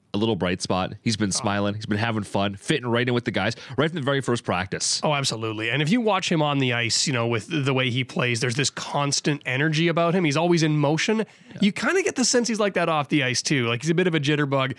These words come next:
Speaker 2: really friendly guy, the sort of guy who you can put into pretty much any social situation and he's gonna do just fine.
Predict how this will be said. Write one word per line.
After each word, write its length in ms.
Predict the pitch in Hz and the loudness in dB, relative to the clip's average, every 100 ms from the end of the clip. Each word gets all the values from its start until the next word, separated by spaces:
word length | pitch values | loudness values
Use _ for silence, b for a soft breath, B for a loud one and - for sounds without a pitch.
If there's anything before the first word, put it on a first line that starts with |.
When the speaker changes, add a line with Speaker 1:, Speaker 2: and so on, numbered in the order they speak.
| B | B
Speaker 2:
really 420 | - 147 185 214 185 | -6 0 2 2 2
friendly 400 | - 156 143 135 | 0 2 2 2
guy, 420 | 127 123 120 117 B B | 0 0 0 -4 B B
the 80 | 202 | -2
sort 200 | - 330 | 2 2
of 60 | 190 | 2
guy 220 | 165 147 | 0 0
who 80 | 135 | 2
you 140 | 147 | 2
can 140 | 139 147 | 2 0
put 160 | 160 | 0
into 180 | 139 131 | 0 -2
pretty 180 | 131 127 | -4 -4
much 160 | 117 117 | -6 -6
any 140 | 110 | -6
social 380 | 101 113 104 113 | -6 -6 -8 -6
situation 500 | - - 113 107 120 | -6 -6 -6 -6 -6
and 80 | 107 | -10
he's 120 | 101 | -12
gonna 180 | 110 101 | -14 -16
do 100 | 110 | -18
just 260 | - 156 | -16 -16
fine. 280 | - - - | -16 -20 -20